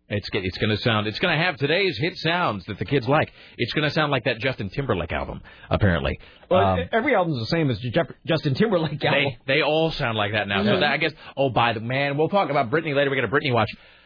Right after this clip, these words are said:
Speaker 1: Tomorrow's the big day, Tuesday, to see where her record ends up, 'cause, you know, it already, in its second week, it fell to number seven.
Speaker 2: Mm-hmm.
Speaker 1: Tomorrow, I'm guessing it'll be down at around fifteen.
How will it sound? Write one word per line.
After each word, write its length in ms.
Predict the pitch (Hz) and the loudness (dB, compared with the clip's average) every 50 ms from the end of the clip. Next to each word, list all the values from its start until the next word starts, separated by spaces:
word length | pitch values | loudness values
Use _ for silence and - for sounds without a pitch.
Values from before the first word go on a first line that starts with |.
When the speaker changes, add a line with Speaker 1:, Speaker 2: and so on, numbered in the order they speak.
| _ _ - - - | _ _ -6 2 4
Speaker 1:
Tomorrow's 500 | - 147 147 165 196 220 226 202 156 127 | 6 6 8 6 6 4 4 2 2 0
the 80 | 147 131 | 2 0
big 160 | 139 131 120 | 0 0 2
day, 140 | 139 131 123 | 0 0 0
Tuesday, 340 | - 160 190 202 156 131 | 0 -2 0 2 0 0
to 80 | 113 107 | 0 0
see 180 | - - 135 123 | -2 0 0 2
where 240 | 113 127 139 147 | 2 2 2 2
her 160 | 143 143 123 107 | 2 0 -2 0
record 340 | 120 160 - - 120 104 | 0 -2 0 0 0 0
ends 200 | 101 104 101 92 | 0 0 0 0
up, 100 | 107 92 | 0 2
'cause, 140 | - 127 110 | 2 2 2
you 80 | 131 127 | 4 2
know, 100 | 123 123 | 2 4
it 40 | 127 | 2
already, 300 | 139 180 185 156 117 127 | 2 2 0 0 -2 0
in 60 | 131 | -2
its 160 | 127 101 - - | -2 -2 -4 -10
second 360 | - - 165 160 180 151 131 | -2 -2 0 0 0 0 0
week, 180 | 160 180 156 139 | 0 2 2 0
it 120 | 107 - | 0 2
fell 160 | - 143 131 | 2 2 2
to 80 | 131 127 | 4 2
number 180 | 120 104 98 | 2 0 0
seven. 460 | - - - 151 156 120 92 80 82 - - 113 | -4 -2 0 0 0 0 -2 -4 -6 -10 -10 -8
Speaker 2:
Mm-hmm. 280 | 113 110 107 95 80 - | -6 -4 -4 -6 -6 0
Speaker 1:
Tomorrow, 500 | - 151 147 165 196 214 226 208 180 127 | 4 4 6 6 6 6 4 4 2 2
I'm 160 | 147 151 135 | 0 0 2
guessing 240 | 160 160 151 - 151 | 0 0 0 0 -2
it'll 120 | 131 127 | -2 0
be 100 | 117 120 | 0 0
down 220 | 113 123 117 117 113 | 2 2 0 0 0
at 100 | 107 101 | 0 0
around 300 | 104 107 104 101 98 - | 2 2 2 0 -2 -2
fifteen. 560 | - 135 - - 147 147 151 160 165 156 | -4 -4 -2 0 0 0 2 2 0 0